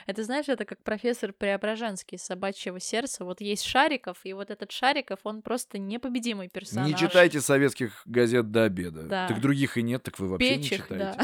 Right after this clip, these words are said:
Speaker 1: да. <laughs> Окей.
Speaker 2: Да, ну так что, а давай-ка блиц.
Speaker 1: Блиц.
Speaker 2: Ты начинаешь.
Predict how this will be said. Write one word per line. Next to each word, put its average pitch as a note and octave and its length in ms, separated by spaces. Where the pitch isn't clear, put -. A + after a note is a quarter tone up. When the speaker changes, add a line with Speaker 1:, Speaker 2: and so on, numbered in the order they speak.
Speaker 1:
да. C#4+ 80
<laughs> - 1040
Окей. - 200
Speaker 2:
Да, C#3+ 260
ну E3+ 260
так A3 240
что, B2 440
а D3 80
давай-ка B3 720
блиц. C#3 180
Speaker 1:
Блиц. G#3 640
Speaker 2:
Ты F#3 140
начинаешь. A2+ 560